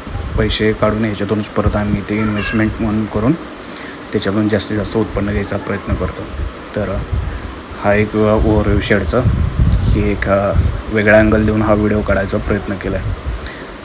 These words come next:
तर मी, मी जे प्रॉपर्टी सांगितलं त्याच्यामध्ये आणखी दुसऱ्या गोष्टी आहेत की आता मी दुसरा एक व्हिडिओ बनवला आणि त्याच्यामध्ये सांगेल की याच्यामध्ये आमचा आणखी खर्च कुठे कुठे होतो आहे आणि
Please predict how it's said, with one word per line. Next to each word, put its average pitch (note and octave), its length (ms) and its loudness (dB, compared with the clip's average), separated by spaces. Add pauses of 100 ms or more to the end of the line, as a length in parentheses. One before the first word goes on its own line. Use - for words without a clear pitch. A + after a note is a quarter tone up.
(320)
तर A2+ 80 2
मी, A2+ 240 4
मी A2+ 180 4
जे A#2 140 2
प्रॉपर्टी A2+ 380 2
सांगितलं A2 300 4
त्याच्यामध्ये A2 380 2
आणखी G#2+ 220 4
दुसऱ्या G#2+ 280 0
गोष्टी G#2+ 280 0
आहेत G#2 300 2
की A2 180 2
आता G2+ 240 2
मी G#2+ 200 4
दुसरा A2+ 520 -2
एक G#2+ 80 0
व्हिडिओ G#2+ 200 2
बनवला G#2+ 320 4
आणि G#2 120 4
त्याच्यामध्ये G#2+ 340 2
सांगेल G#2 280 2
की A2 220 0
याच्यामध्ये A2 720 0
आमचा G#2+ 240 2
आणखी G#2+ 300 0 (160)
खर्च G#2+ 180 -2
कुठे A2 280 -2
कुठे G#2+ 220 0
होतो G#2+ 240 0
आहे G#2 100 -2
आणि G#2 200 -2